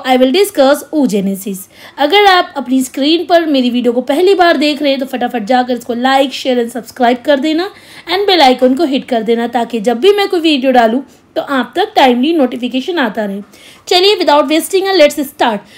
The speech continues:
देखो, यहाँ पर हम लोग oogenesis को डिस्कस करेंगे, पर इससे प्रीवियस वाली वीडियो में मैंने spermatogenesis को डिस्कस किया था, आप पहले उसको देख लीजिए, उसके बाद oogenesis को समझना बहुत ही ईजी हो जाएगा।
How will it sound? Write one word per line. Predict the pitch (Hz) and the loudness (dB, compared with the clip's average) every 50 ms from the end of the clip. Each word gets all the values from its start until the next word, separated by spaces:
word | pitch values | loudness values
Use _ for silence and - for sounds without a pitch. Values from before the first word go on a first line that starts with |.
| - - - | -12 -4 -2
देखो, | 427 427 494 427 427 | 2 4 4 4 4
यहाँ | 392 339 370 440 440 | 0 -2 0 -2 -2
पर | 427 415 403 | 0 0 0
हम | 359 359 359 294 285 285 | 0 0 0 0 0 0
लोग | 294 330 403 440 285 262 - _ - _ _ _ - | 0 0 0 0 -2 -6 -16 _ -20 _ _ _ 2
oogenesis | 359 381 381 294 339 311 302 311 302 339 - | 4 4 4 4 4 2 0 0 -2 -4 -4
को | - 339 | -4 -4
डिस्कस | 247 233 233 - - 214 214 - | -4 -4 -4 -4 -6 -6 -6 -4
करेंगे, | - 220 202 214 214 220 220 | -8 -6 -6 -6 -6 -6 -8
पर | 220 - 339 370 392 370 - - _ - _ - - - | -2 2 2 2 2 0 -4 -16 _ -20 _ -18 -8 -6
इससे | 330 285 - - - 415 440 | -6 -6 -6 -4 -2 -2 -2
प्रीवियस | 440 - 339 320 320 330 403 466 466 427 | 0 -2 -2 0 4 4 4 4 4 4
वाली | 381 311 320 | 2 2 2
वीडियो | 294 302 285 240 269 269 262 | 2 0 0 0 2 2 4
में | 254 262 262 | 4 4 4
मैंने | 254 247 240 233 240 302 415 440 - - - - - - | 4 2 2 2 0 0 -2 -2 -6 -14 -20 -16 -6 -4
spermatogenesis | 339 339 - - 415 440 415 381 330 302 - 339 269 285 269 294 302 294 403 427 415 | -4 -4 -2 -2 -2 -2 0 0 -2 -2 -2 -2 -2 0 0 0 0 0 -2 -4 -2
को | - 381 | -2 -2
डिस्कस | 269 277 - - - 294 269 262 | -2 -2 -4 0 0 0 0 0
किया | - - 254 220 214 | -2 -2 -2 -2 0
था, | 233 226 220 - _ - - - - - - - | -2 -4 -6 -6 _ -20 -20 -20 -20 -16 -6 -2
आप | 330 381 - - | -2 -2 0 0
पहले | 370 339 359 415 | 0 2 4 4
उसको | 440 415 - - 381 359 | 4 4 2 0 -4 -2
देख | 320 294 269 254 | -2 -2 -2 -2
लीजिए, | 277 247 226 262 349 453 494 466 - _ _ _ _ 294 | -4 -4 -2 0 0 0 0 -2 -8 _ _ _ _ -8
उसके | 339 330 - - 427 415 | -8 -8 -2 -2 -2 -2
बाद | 285 247 285 285 320 381 - - - 359 | 2 2 2 4 4 2 0 -4 0 2
oogenesis | 415 359 285 339 311 294 285 269 320 285 - | 2 2 2 2 0 0 -2 -4 -6 -8 -6
को | - 359 | -6 -6
समझना | 359 359 285 277 269 254 311 370 | -4 -2 -2 -2 -2 -2 -2 -4
बहुत | 339 247 - 302 320 320 320 - | -4 -4 -2 -2 -2 -2 -2 -4
ही | 294 311 392 403 403 - | -2 0 0 0 0 0
ईजी | 285 277 254 254 294 | -2 0 2 2 2
हो | 262 220 202 | 2 2 0
जाएगा। | 190 208 208 202 202 208 | 0 -2 -2 -2 -4 -6